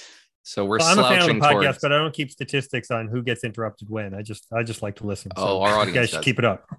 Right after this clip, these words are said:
Speaker 2: <laughs>
Speaker 1: So we're slouching towards taking listener suggestions for this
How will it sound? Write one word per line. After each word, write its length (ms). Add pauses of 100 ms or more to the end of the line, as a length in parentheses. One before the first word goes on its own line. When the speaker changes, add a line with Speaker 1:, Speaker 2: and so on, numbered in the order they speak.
Speaker 2:
<laughs> 300 (160)
Speaker 1:
So 260
we're 340
slouching 500
towards 300
taking 500
listener 380
suggestions 720
for 140
this 300